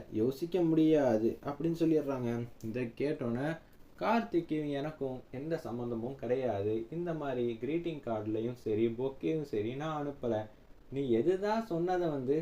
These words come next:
செஞ்சிருக்க? உன்னை பத்தி இருக்கிற விஷயம்லாம் எனக்கு இப்பதானே புரியுது. அம்மாவும் அப்பாவும் உன்னை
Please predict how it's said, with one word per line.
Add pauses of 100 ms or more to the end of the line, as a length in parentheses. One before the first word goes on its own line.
செஞ்சிருக்க? (220)
உன்னை
பத்தி
இருக்கிற
விஷயம்லாம்
எனக்கு
இப்பதானே
புரியுது. (480)
அம்மாவும்
அப்பாவும்
உன்னை